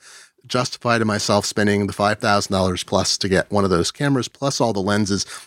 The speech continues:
It just felt beyond my, my needs and reach. And then I got a mirrorless for about a thousand dollars, uh, Kodak, or not, sorry, <laughs> a Sony, uh, uh, Nex six, uh, that, um, the mirrorless are much less expensive. There's fewer moving parts. And, um, for a thousand bucks, I got a good kit lens with a,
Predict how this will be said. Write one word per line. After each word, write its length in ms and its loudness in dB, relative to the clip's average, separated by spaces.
It 120 -10
just 220 -2
felt 220 0
beyond 400 0
my, 400 2
my 100 -6
needs 320 -2
and 140 -8
reach. 400 0
And 180 0
then 80 2
I 100 2
got 160 2
a 40 -2
mirrorless 640 0
for 100 0
about 180 4
a 60 0
thousand 400 0
dollars, 480 0
uh, 380 2
Kodak, 580 -2
or 140 2
not, 120 0
sorry, 200 -2
<laughs> 80 -4
a 140 -4
Sony, 480 0
uh, 240 0
uh, 100 2
Nex 420 0
six, 440 -2
uh, 240 -2
that, 440 -2
um, 280 -2
the 60 -6
mirrorless 460 -2
are 140 -2
much 260 0
less 160 2
expensive. 520 0
There's 120 0
fewer 280 0
moving 240 2
parts. 600 0
And, 360 0
um, 260 2
for 140 -4
a 20 -2
thousand 380 0
bucks, 320 -2
I 40 -2
got 120 4
a 60 2
good 300 0
kit 300 -2
lens 440 2
with 160 -2
a, 200 2